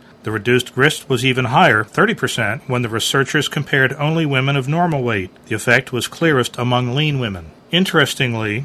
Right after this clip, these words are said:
non-vigorous activity, such as light housework, walking, hiking, and easy jogging, did not seem to offer any protection against breast cancer.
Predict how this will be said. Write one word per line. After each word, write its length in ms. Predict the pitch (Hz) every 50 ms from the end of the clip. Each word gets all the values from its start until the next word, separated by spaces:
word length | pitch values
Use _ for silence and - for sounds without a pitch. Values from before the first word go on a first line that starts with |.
| - - -
non-vigorous 720 | 135 139 151 147 139 127 156 180 180 175 156 - - 139
activity, 580 | 127 120 - - - 123 107 110 107 123 151
such 340 | 156 - - 147 135 - -
as 140 | 127 - -
light 200 | 117 113 110 -
housework, 720 | 120 131 147 156 - - 127 113 113 135 - - - -
walking, 440 | 120 117 120 - - 147 147 156 170
hiking, 580 | 147 - - 131 123 120 - 139 139 143 160 -
and 120 | 120 117 131
easy 300 | 131 143 170 156 170 165
jogging, 580 | 135 143 160 170 190 185 160 131 117 123 139 - _
did 180 | - 139 131
not 220 | 143 147 165 185 -
seem 220 | - 170 160 156
to 100 | 156 165
offer 300 | 156 147 147 - 160 156
any 240 | 143 139 143 147 143
protection 520 | - - 139 - - 135 - - - 135
against 320 | 123 117 120 120 117 - -
breast 220 | 120 110 - -
cancer. 400 | - 110 95 92 - 90 82 -